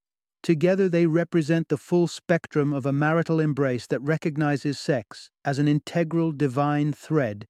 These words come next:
within the tapestry of your life and relationship. By placing sex in this broader context,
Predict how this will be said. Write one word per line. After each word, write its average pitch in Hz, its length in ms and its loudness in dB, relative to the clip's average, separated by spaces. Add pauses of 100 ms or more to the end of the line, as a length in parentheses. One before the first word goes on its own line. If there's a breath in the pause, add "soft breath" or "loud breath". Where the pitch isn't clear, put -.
(340)
within 156 300 2
the 147 80 2
tapestry 160 580 -2
of 151 80 0
your 143 140 0
life 143 420 -2
and 120 140 -2
relationship. 120 720 -4 (400)
By 151 200 2
placing 170 460 0
sex - 360 -2
in 151 100 2
this 143 140 0
broader 165 380 0
context, 147 760 -4